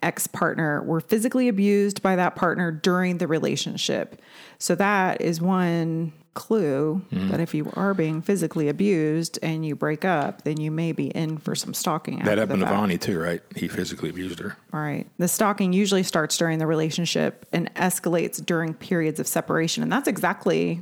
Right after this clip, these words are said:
Speaker 1: what Vonnie said.
Speaker 2: Uh-huh.
Speaker 1: Um, yeah, she was ba-, he was basically watching everything she did whenever they were together,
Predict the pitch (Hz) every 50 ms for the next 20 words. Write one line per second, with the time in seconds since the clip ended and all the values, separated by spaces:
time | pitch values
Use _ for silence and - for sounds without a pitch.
0 | - - 160 147 165 - - - - - - 185 214 320 370 233 175 - - -
1 | - - - - 120 139 180 202 - - - - - _ - - 165 160 147 147
2 | 147 - - 156 - - _ _ _ - 170 170 156 160 - 202 208 196 180 180
3 | - - - - - - _ _ _ _ _ _ - - - - - 175 196 202
4 | 214 180 - - 175 190 190 - 165 165 156 156 156 156 170 - - 170 165 160
5 | 160 170 170 - 170 165 156 - 156 147 - 165 185 190 175 160 156 160 151 151
6 | 156 147 147 139 151 165 196 175 - - - - 92 90 -